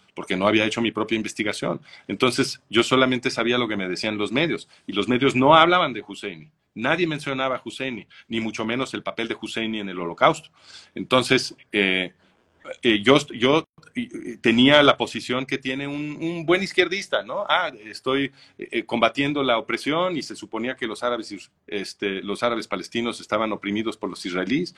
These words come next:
Entonces, yo pugnaba en público, eh, por la solución de los dos estados. Pero cuando document-, cuando me enteré de todo esto y publiqué un, un artículo sobre esto en Israel National News,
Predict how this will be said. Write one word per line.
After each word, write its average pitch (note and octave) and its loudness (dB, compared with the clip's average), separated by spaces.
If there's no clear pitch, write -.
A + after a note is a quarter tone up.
Entonces, B2 -2
yo C3+ 4
pugnaba C3+ 6
en A2 -4
público, G3 -2
eh, G#2 -2
por A2+ 0
la G#2 0
solución A2 -4
de B2 -2
los G#2 -4
dos A2 -4
estados. - -2
Pero B2 4
cuando A#2+ 2
document-, A#2 -2
cuando A2 -2
me A2 0
enteré A2+ 2
de E3+ 2
todo E3+ 0
esto D#3 -2
y C3 -2
publiqué G#2 -4
un, G#2 -4
un G#2 -10
artículo G#2 -2
sobre G2 -2
esto G2+ 0
en F#2 -8
Israel G#2+ 2
National G#2 0
News, A#2 -10